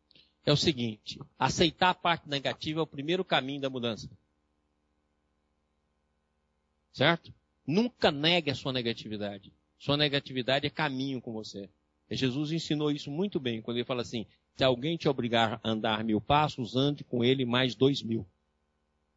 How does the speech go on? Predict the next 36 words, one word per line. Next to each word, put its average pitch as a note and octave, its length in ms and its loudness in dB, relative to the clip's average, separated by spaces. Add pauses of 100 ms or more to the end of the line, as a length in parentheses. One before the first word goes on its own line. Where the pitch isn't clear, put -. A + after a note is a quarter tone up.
(100)
Esse F3+ 260 6
alguém D3+ 380 2
é D3+ 160 0
os A#2+ 80 -14
nossos C#3 380 -6
defeitos, B2+ 480 -4
é G#2+ 40 -2
as G2+ 120 -8
nossas B2 320 -6
fragmentações A2+ 840 -6
enganosas, A2 640 -4 (280)
são B2+ 140 -2
as A2 120 -2
nossas A#2+ 380 -4
ilusões, A2+ 720 -4 (160)
são C3+ 140 2
as B2 160 0
partes D3 400 2
das A#2 180 -2
personalidades A2+ 800 -4
más A2+ 380 -8
que - 80 -20
nós G2 180 -20
temos. F2+ 300 -18 (1700)
Ok? F3+ 260 2 (240)
Então E3+ 140 6
o E3 40 0
que E3+ 160 -10
que - 80 -14
você D#3 280 -2
faz? G2+ 340 0
Você C3 240 -6
pega E3+ 240 2
os C#3 140 -6
seus D3 180 0
fragmentos, B2+ 840 0